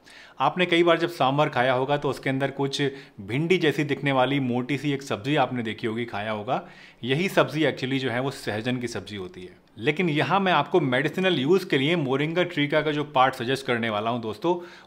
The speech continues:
वो सब्ज़ी नहीं है, बल्कि वो है इसके पत्ते, इसकी लीव्स।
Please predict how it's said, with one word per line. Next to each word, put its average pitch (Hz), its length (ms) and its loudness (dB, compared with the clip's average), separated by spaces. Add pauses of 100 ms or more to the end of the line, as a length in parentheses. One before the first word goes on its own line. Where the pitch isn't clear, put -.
वो 139 80 0
सब्ज़ी 151 420 2
नहीं 127 260 4
है, 151 220 0 (260)
बल्कि 123 300 0
वो 143 160 2
है 120 120 0
इसके 131 220 -6
पत्ते, - 580 -4 (300)
इसकी - 240 -4
लीव्स। 107 640 -4